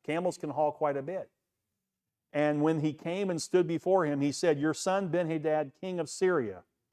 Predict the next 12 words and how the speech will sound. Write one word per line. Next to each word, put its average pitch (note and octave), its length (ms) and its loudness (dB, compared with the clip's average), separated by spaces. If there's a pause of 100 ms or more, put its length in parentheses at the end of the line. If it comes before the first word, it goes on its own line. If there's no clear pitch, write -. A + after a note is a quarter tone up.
(500)
has D#3+ 220 0
sent G3+ 260 -6
me F3 120 -2
to C#3 140 -4
you, B2 240 0
saying, D#3 420 0
'Shall D#3 420 2
I D#3+ 120 2
recover F3 640 -2
from E3 300 -6
this D#3+ 180 -6
sickness?'" - 800 -12